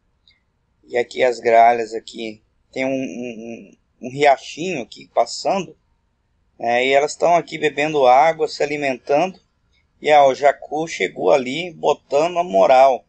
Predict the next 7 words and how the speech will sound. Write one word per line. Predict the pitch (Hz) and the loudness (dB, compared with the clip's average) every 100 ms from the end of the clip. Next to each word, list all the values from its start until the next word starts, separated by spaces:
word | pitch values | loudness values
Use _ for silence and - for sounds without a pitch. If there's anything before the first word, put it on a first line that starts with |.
| _ _ _ _ _ _ _ _ | _ _ _ _ _ _ _ _
né? | - 117 120 143 _ _ _ _ _ _ _ | -10 0 0 0 _ _ _ _ _ _ _
É, | 135 127 120 | -6 2 4
a | 117 | 4
Penélope, | - 151 139 120 143 147 117 - | 2 -4 -2 2 2 2 -4 -14
né? | 113 113 | -10 -6
A | 110 110 | -6 -10
jacu. | - 131 120 _ 127 151 | -4 -2 -2 _ -12 -12